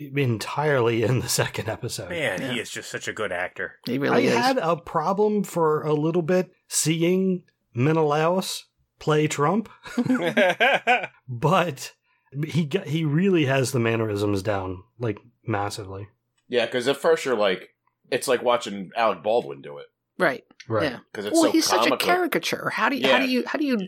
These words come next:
Speaker 3: do that? I mean, the rest of them, you're like, "Fine, it's fine, it's fine, it's Comey, it's, you know, McCabe, it's all those people."
Speaker 4: Mm-hmm.
Speaker 3: But they get to Trump, and you're like, "Eh, all right, I'll, I'll, I'll just go with it. <laughs> It's fine."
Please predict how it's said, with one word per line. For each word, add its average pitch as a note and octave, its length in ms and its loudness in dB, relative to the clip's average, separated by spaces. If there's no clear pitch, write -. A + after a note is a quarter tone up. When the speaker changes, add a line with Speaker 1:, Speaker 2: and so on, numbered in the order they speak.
Speaker 3:
do B3 260 2
that? C#3+ 260 -2
I G#3 40 2
mean, F3+ 220 0
the G#3 100 0
rest C4 240 -2
of A#3+ 80 2
them, G#3 80 -4
you're F#3 140 2
like, F#3 140 2
"Fine, E3+ 260 2
it's E3 100 0
fine, D3 260 0
it's C#3+ 100 -4
fine, B2 220 -4
it's B2+ 120 -6
Comey, C3 360 0
it's, C3+ 220 -2
you C#3+ 80 2
know, B2+ 220 0
McCabe, B2+ 380 0
it's D3 160 -2
all B2+ 120 0
those C3 200 0
people." - 440 -4
Speaker 4:
Mm-hmm. F#3 240 -14
Speaker 3:
But E3+ 120 2
they G3+ 80 0
get A3+ 160 -2
to E3+ 80 -4
Trump, G#3 240 0
and - 80 -10
you're E3+ 80 2
like, D3+ 280 -2
"Eh, G4 600 2
all G#3 140 4
right, F#3 140 4
I'll, E3 360 0
I'll, E3+ 300 -2
I'll F3+ 80 4
just F#3 180 0
go C#3+ 140 4
with B2+ 140 -4
it. - 140 -8
<laughs> - 100 -14
It's - 140 -2
fine." E3+ 360 -6